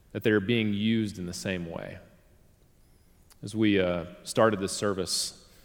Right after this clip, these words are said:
I showed you an amazing film footage of me catching a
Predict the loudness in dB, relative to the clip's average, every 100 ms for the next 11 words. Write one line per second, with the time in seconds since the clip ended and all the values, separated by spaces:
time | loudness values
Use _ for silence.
0 | -20 -20 -20 _ -14 -2 0 2 0 -2
1 | 0 0 -2 -4 -8 -8 -6 -6 -6 -8
2 | -12 -10 -4 -2 -2 -6 -8 -6 -4 -6
3 | -4 -6 -4 -8 -8 -12